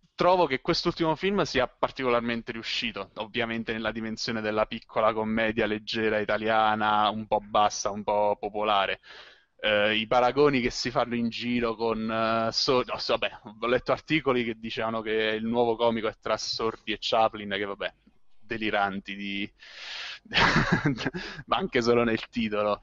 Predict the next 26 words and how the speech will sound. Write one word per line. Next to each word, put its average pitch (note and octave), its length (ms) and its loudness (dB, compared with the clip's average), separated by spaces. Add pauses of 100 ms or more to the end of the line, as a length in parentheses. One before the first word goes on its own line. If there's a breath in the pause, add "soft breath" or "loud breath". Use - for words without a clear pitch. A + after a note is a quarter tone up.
(100)
Chi C#3+ 200 0
lo C#3 120 6
paragona B2+ 440 6
a B2 40 4
Monicelli, A#2 800 2
bah, A2+ 220 0
secondo G#2+ 380 -6
me, A2+ 160 -4
mm, G#2 380 -8
anche A2+ 300 -4
lì A2+ 160 -4
esagera, A2+ 560 0
ma A2 100 0
secondo A#2 240 0
me B2 60 2
è - 40 4
una A#2 80 0
esagera-, A2 440 -4
esagerazione A#2 720 -4
anche A2+ 240 -4
la, A2 320 4 (300 soft breath)
il A#2 140 -14
paragone A2+ 380 0
con G#2+ 180 -6
Fantozzi. G#2 640 -6 (680 soft breath)
Eh, G#2+ 600 -2